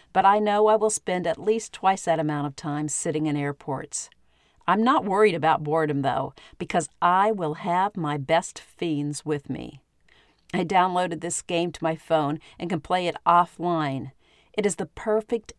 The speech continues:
answer to long plane trips, car rides, and sitting in waiting rooms. With its cute insect characters, its purple mushrooms, green leaves, red strawberries, blue raindrops, and yellow flowers,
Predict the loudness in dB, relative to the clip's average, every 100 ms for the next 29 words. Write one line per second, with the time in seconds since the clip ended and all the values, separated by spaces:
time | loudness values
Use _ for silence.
0 | -4 -2 -2 -4 -8 -6 -4 -4 0 0
1 | 0 -2 -4 -4 -4 -4 -6 -6 -12 _
2 | _ -4 0 0 2 2 0 -4 -12 _
3 | -4 -2 -2 -4 -2 0 0 0 0 0
4 | -2 -4 -6 -8 -10 -14 _ _ _ -6
5 | -4 -2 -4 -8 -6 -2 0 0 0 0
6 | -2 -2 -6 -4 -2 -4 -4 -2 -2 -4
7 | -14 -10 -10 -10 -4 -2 2 2 2 0
8 | 0 -4 -4 -4 -8 -8 -6 -4 -4 -4
9 | -4 -2 -4 -4 -10 -14 -16 -6 -2 0
10 | -2 -6 -6 2 4 4 2 -2 -2 -4
11 | -6 -12 _ _ -2 0 0 -2 -2 -2
12 | 0 2 2 0 -10 -16 -4 -2 2 2
13 | 2 0 -2 2 4 6 2 -2